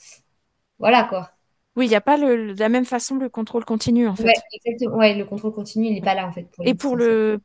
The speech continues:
Speaker 2: pour le bac, euh, de terminale, ça, ça va faire pareil aussi ?
Speaker 1: Oui, je pense.
Speaker 2: D'accord. Oui, parce que, par exemple, je parlais épreuve de sport, bah, tu vas pas pouvoir être évalué, euh, sur la course ou du machin, donc tu vas sûrement devoir passer une épreuve de sport.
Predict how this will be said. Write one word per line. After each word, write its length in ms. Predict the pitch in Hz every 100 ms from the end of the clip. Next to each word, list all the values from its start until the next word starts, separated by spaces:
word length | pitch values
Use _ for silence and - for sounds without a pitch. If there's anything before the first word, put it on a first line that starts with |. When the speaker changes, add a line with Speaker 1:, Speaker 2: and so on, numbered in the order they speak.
| _
Speaker 2:
pour 180 | 247 233
le 120 | 233
bac, 420 | 208 254 254 -
euh, 380 | 214 208 202 196
de 120 | 202
terminale, 500 | 208 214 220 240 370
ça, 300 | - - 214
ça 140 | 214 226
va 100 | 202
faire 180 | 226 208
pareil 300 | 220 302 294
aussi ? 220 | - 359 _ _ _ _ _ _ _ _ _ _ _ _ _
Speaker 1:
Oui, 160 | 208 214
je 100 | -
pense. 360 | 196 - - _ _ _ _ -
Speaker 2:
D'accord. 400 | 208 - - _ _ _ _ - -
Oui, 60 | 277
parce 100 | 269
que, 40 |
par 120 | 247
exemple, 180 | 247 269
je 60 | -
parlais 260 | 240 240
épreuve 240 | 240 233 220
de 80 |
sport, 280 | 220 - 277 - - -
bah, 220 | 208 127 -
tu 120 | 247
vas 80 | 233
pas 100 | 247
pouvoir 240 | 240 240
être 180 | 226 220
évalué, 540 | 226 220 220 240 254 247
euh, 480 | 208 196 196 190 196
sur 220 | - 208
la 120 | 196
course 360 | 196 240 240 226
ou 40 |
du 100 | 202
machin, 320 | 196 190 311 320
donc 140 | 214
tu 120 | -
vas 120 | 214
sûrement 260 | 196 226 226
devoir 380 | 220 233 233 254
passer 280 | 247 226 294
une 80 | 254
épreuve 220 | 214 214
de 80 | 220
sport. 320 | - 226